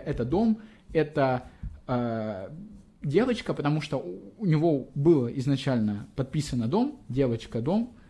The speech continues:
а, девочка, девочка, мальчик, а, не было вот этих лейблов. Он учится извлекать определенные знания сам. Вот это, мне кажется, с-, своеобразным таким математическим м-, волшебством. Вот это то, чем я сейчас занимаюсь.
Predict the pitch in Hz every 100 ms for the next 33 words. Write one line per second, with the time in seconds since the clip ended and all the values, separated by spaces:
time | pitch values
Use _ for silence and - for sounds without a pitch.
0 | - - - 131 120 120 117 113 113 107
1 | 131 135 147 123 - 127 175 180 - 127
2 | 135 131 - 120 - - - 127 117 113
3 | 165 160 160 131 123 123 120 127 110 104
4 | - 156 156 - 180 170 139 131 135 147
5 | 131 139 135 123 131 123 117 - 101 -
6 | - - - - 151 175 143 143 147 135
7 | 123 - - - 127 123 139 127 113 -
8 | 117 117 120 120 - - 120 120 123 139
9 | 135 123 139 135 135 143 - 233 208 127
10 | 147 151 135 143 - 135 120 131 - -
11 | - - - 127 139 120 127 123 104 101